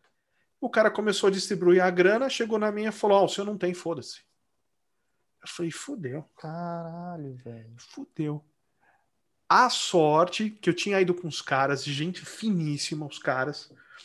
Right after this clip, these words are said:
Speaker 1: Não, e o engraçado é que os caras no carro, eles estavam conversando, eles queriam, acho que, ser Polícia Federal. Então,
Speaker 2: Ô,
Speaker 1: os
Speaker 2: louco.
Speaker 1: caras, "Ah, não, porque o concurso, não sei o quê." Aí os caras, "É, porque aí eu vou continuar trabalhando com foto, que é só o dinheiro da droga."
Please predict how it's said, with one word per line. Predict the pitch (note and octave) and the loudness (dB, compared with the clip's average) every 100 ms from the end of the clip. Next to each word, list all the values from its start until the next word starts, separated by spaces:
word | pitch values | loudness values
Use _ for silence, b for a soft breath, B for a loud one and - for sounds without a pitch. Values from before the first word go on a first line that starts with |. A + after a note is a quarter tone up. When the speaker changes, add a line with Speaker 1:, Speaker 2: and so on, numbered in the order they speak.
| B _ | B _
Speaker 1:
Não, | F3 | 6
e | E3+ | 8
o | F3 D#3+ | 8 6
engraçado | D#3+ D#3 C#3+ - D#3 | 6 4 4 4 4
é | D#3+ | 4
que | - | 0
os | |
caras | - D3+ C#3+ | 2 4 2
no | C3 | 0
carro, | C#3 C#3+ D3+ C#3 | 4 4 6 2
eles | C3+ | 4
estavam | C#3 D3+ | 2 2
conversando, | D3 C#3+ C3+ - D3 | 0 0 0 0 -2
eles | C#3 | -2
queriam, | D3+ D3 | -2 0
acho | D3 | -2
que, | - | -6
ser | - B2+ | -10 -8
Polícia | C3+ C3 - C3+ | -8 -6 -6 -6
Federal. | - C3+ A#2+ G#2 A#2+ A#2 B B B B - | -4 0 2 2 0 0 B B B B -8
Então, | D#3 F3+ | 4 6
Speaker 2:
Ô, | F3+ | 8
Speaker 1:
os | |
Speaker 2:
louco. | F3 | 6
Speaker 1:
caras, | C#3 F#3 F3 - B B B - | 6 6 4 2 B B B -2
"Ah, | - A#3 | 2 4
não, | A3 A#3 A3+ | 4 2 0
porque | F3 A#3+ | -4 -4
o | A3 | -2
concurso, | A3 G3+ - C4 A#3 A3 | 0 -2 0 2 4 2
não | G#3+ | 0
sei | - | 2
o | F3 | 0
quê." | - A#3 G3 F3 | 6 6 8 6
Aí | E3+ F3+ | 4 4
os | F3+ | 0
caras, | F3+ - | -4 -2
"É, | A#3+ G3 | 0 0
porque | - G3 | -2 -2
aí | G#3 | 2
eu | A3+ | 2
vou | A3+ | 2
continuar | A3+ A3+ G#3+ | 0 2 2
trabalhando | G#3+ F#3 F#3 F3+ | 4 6 6 4
com | E3 | 0
foto, | - F3+ - | 2 2 2
que | |
é | E3+ | 2
só | G3 | 4
o | F3 | 4
dinheiro | F#3 F#3+ | 4 6
da | D#3+ | 6
droga." | C3 C3 D#3 D#3+ | 6 6 6 6